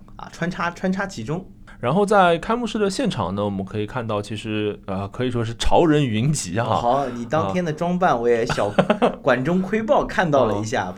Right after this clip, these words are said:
Speaker 1: 颇有画家气质。
Speaker 2: 啊，是，和我平时这个正常上班的状态还是很不一样的。然后这个展览呢，也是E youth这个比较年轻的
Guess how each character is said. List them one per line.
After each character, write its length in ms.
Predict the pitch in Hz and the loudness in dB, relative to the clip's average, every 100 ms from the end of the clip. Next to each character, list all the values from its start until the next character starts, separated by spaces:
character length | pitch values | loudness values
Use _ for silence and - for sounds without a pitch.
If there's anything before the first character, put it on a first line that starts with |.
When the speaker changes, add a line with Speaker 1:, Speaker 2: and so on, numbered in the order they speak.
| - | -4
Speaker 1:
颇 100 | 170 | 0
有 100 | 117 | 0
画 220 | 113 131 | 2 0
家 180 | 123 135 | 2 -2
气 240 | 131 160 | -2 -10
质。 140 | 104 123 | -6 -4
Speaker 2:
啊， 80 | |
是， 220 | 117 123 113 | -4 -6 -2
和 100 | 147 | -2
我 80 | |
平 180 | 120 147 | 0 -2
时 240 | 185 127 131 | -4 -4 -4
这 80 | |
个 140 | 127 123 | 0 2
正 160 | 190 | 2
常 160 | 147 127 | 0 0
上 140 | 190 | 2
班 200 | 180 165 | 6 6
的 200 | 156 123 | 6 4
状 180 | 117 120 | 4 2
态 100 | 110 | 2
还 140 | 101 107 | -2 -2
是 60 | |
很 180 | - 92 | -4 -8
不 140 | 120 | -6
一 60 | 104 | -2
样 220 | 107 92 | 0 -2
的。 120 | - - - - - - | -6 -14 -18 -18 -16 -4
然 140 | 151 | 2
后 100 | 254 | 2
这 140 | 320 | 2
个 240 | 294 190 139 | 4 6 6
展 200 | 113 180 | 4 2
览 240 | 151 95 | 2 0
呢， 160 | 92 104 | -2 -2
也 140 | 95 | -4
是 300 | - 139 139 - | -6 -4 -4 -4
E 240 | 202 220 | -6 -4
youth 340 | 262 147 - 110 | -2 -2 -4 -6
这 140 | 135 | -4
个 100 | 117 | -4
比 100 | 101 | -2
较 160 | 147 104 | -2 0
年 240 | 92 92 | -2 -4
轻 220 | 143 285 | -6 -8
的 420 | 339 143 92 85 | 0 0 0 -4